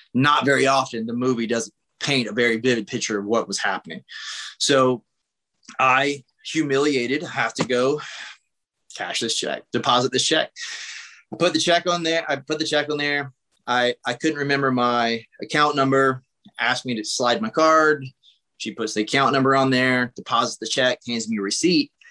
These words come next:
I pivot to walk away. And she looks at me and says, "Joshua, is, is there anything I can do for you? Joshua, can I help you?"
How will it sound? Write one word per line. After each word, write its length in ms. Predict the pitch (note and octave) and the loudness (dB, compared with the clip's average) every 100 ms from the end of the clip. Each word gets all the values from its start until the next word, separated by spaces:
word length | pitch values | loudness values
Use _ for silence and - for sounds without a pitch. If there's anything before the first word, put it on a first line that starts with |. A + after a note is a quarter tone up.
| - - | -16 -6
I 120 | G2+ | -6
pivot 400 | - E3 D#3 D3 | -2 0 0 0
to 100 | B2+ | -2
walk 340 | A2+ B2+ - | 2 4 2
away. 540 | A2 A#2 C3 G#2+ G#2 B2+ _ _ _ _ B2+ | 0 4 4 4 -2 -10 _ _ _ _ -6
And 180 | A#2 | -4
she 680 | A#2 - C3 B2 A#2+ A#2 A2+ - | -2 0 2 2 2 0 -4 -2
looks 260 | C#3 D3+ | 0 0
at 60 | D#3 | -2
me 80 | C3 | -2
and 60 | |
says, 140 | B2+ B2 | -2 0
"Joshua, 500 | C#3+ E3+ - F#3 - | 2 2 2 0 2
is, 300 | C3+ B2+ - - _ _ _ C3+ | 0 -2 -4 -14 _ _ _ -4
is 120 | A#2+ | 0
there 120 | C#3+ | 0
anything 260 | G3+ A3+ - | 0 -4 -8
I 60 | |
can 180 | - G#2+ | -6 -2
do 160 | A2 A#2+ | 0 0
for 160 | - | 0
you? 320 | D3+ - - - _ _ _ _ - | -2 -2 -6 -16 _ _ _ _ 0
Joshua, 380 | D3+ E3 D#3+ | 2 4 2
can 160 | D#3 C3+ | 0 0
I 120 | C#3+ | 0
help 340 | E3 B2+ C#3 - | 0 -2 -2 -6
you?" 220 | - | -10